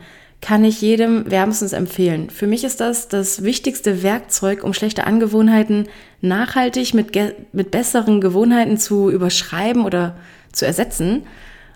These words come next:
Und dieses Scheitern und neu anfangen, das ist auch ein Tipp von mir für euch. Traut euch, immer wieder neu anzufangen. Wenn ihr scheitert, fangt neu an. Und wenn ihr zum zehnten Mal scheitert,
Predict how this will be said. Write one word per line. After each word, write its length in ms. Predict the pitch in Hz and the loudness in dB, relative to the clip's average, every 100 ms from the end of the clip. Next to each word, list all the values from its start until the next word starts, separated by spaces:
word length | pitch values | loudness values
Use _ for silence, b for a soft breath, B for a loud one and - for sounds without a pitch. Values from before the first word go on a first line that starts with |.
| B | B
Und 560 | 214 214 220 - - | 2 4 2 -4 -4
dieses 400 | 220 220 214 - - - | 0 2 2 -2 -8 -6
Scheitern 560 | - 220 233 262 269 233 | -2 2 2 2 2 4
und 100 | 233 | 4
neu 140 | 226 | 4
anfangen, 580 | - 247 - 170 170 170 | 2 -2 -2 -2 -4 -6
das 180 | - 226 | -6 -4
ist 180 | 269 - | -4 -4
auch 180 | 185 - | -4 -2
ein 160 | 277 | -4
Tipp 140 | 269 285 | -4 -4
von 280 | 302 277 277 | -4 -2 2
mir 240 | 285 302 | 0 0
für 140 | - | 0
euch. 360 | - - 381 - B B B B B - | 0 2 -2 -8 B B B B B -8
Traut 320 | - 254 285 | 0 0 2
euch, 380 | 240 254 262 - | 0 0 -2 -4
immer 320 | - 294 302 254 | 0 2 2 2
wieder 240 | 262 247 | 2 2
neu 100 | 226 | 2
anzufangen. 680 | - 220 226 214 180 175 175 - - | 0 -2 -2 -2 -2 -2 -4 -10 -16
Wenn 240 | 190 214 247 | -4 -2 0
ihr 100 | 254 | -2
scheitert, 640 | - 226 240 254 247 - - | 0 0 2 2 0 -4 -16
fangt 340 | - 226 220 | -2 2 2
neu 160 | 208 202 | 0 -4
an. 300 | 170 165 - B B _ _ | -4 -8 -12 B B _ _
Und 200 | 214 214 | -2 0
wenn 180 | 220 247 | 2 2
ihr 140 | - - | 0 -2
zum 240 | - 220 | -2 -2
zehnten 380 | 240 302 294 220 | 2 0 2 0
Mal 220 | 196 185 | 0 0
scheitert, 640 | 190 185 185 214 233 - | -2 -2 0 -2 -2 -6